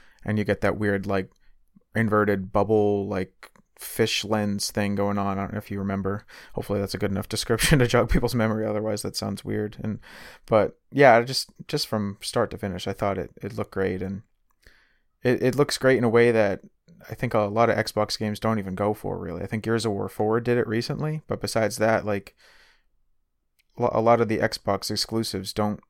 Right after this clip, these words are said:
ever really try for that photorealism that Sony goes for with, with, like, their Uncharteds and things like that. And, but I thought Quantum Break was, was on par with those. May-, maybe not in art direction, but at least in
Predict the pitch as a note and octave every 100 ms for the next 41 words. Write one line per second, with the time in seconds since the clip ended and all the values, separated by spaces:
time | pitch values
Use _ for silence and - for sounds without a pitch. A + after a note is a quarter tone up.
0 | _ A#2 G#2+ G2+ G#2 F#2+ - G2 G2 G2
1 | F2 G#2 G2 F#2+ G2 G2 G2 G2 F2+ -
2 | G2+ G2+ G2 G2 - G#2 F#2+ G2+ G#2 G2+
3 | - - G2+ G2 F#2 F#2+ G2 F#2+ G2 -
4 | G2 G2+ G2+ G2 G2+ G#2 G#2 G2 G#2+ G#2+
5 | G#2+ - - - - A2+ C#3 - B2 A2
6 | G#2 G#2+ G#2+ G2+ - - G2 - - _
7 | _ - G#2+ G3+ - G#2 G2+ G#2 G2+ G2
8 | A#2+ A2+ A#2 A2+ A2 F#2+ G#2 F#2+ - G#2
9 | A2 C#3+ C3+ G#2 G2+ G#2 - G#2 F#2+